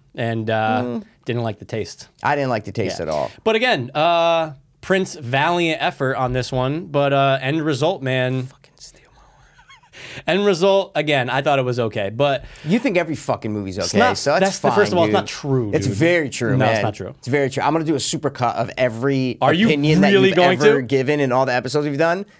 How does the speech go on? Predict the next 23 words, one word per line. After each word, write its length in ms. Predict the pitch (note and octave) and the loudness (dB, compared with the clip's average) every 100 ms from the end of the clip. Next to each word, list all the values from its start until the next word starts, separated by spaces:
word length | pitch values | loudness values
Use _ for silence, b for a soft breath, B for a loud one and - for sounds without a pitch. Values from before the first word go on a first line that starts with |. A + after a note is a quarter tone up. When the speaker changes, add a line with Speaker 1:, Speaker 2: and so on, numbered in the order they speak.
| b - | b -2
Speaker 2:
and 160 | B2+ | 2
we're 120 | C#3 | 4
gonna 200 | C#3 C#3+ | 2 2
see 220 | C3 D3+ B2+ | 0 0 0
how 160 | C3 | 2
many 180 | C#3 C#3 | 2 0
times 260 | D3 C3+ B2 | 0 0 -2
you 60 | |
said, 200 | A2 D3+ | 0 -2
"It's 220 | - E4 - | 0 -2 0
fine, 340 | B2 B2+ C3 - - | 0 0 -2 -6 -6
it's 140 | - | -2
okay." 380 | F#3 B2+ A#2+ A#2 b b b b - | 0 0 0 -2 b b b b -14
Speaker 1:
Uh, 120 | - - _ - | -12 -12 _ -4
do 200 | C3+ A2+ | 0 0
it. 100 | F#2+ | 0
I 100 | A#2 | -2
dare 220 | A2+ G#2+ | 0 -2
you 60 | G2 | -2
to. 200 | G#2 C3 - | -6 -8 -4
Speaker 2:
You 120 | B2 | 0
dare 180 | C3 F3+ | 2 2
me? 160 | C#4+ | 0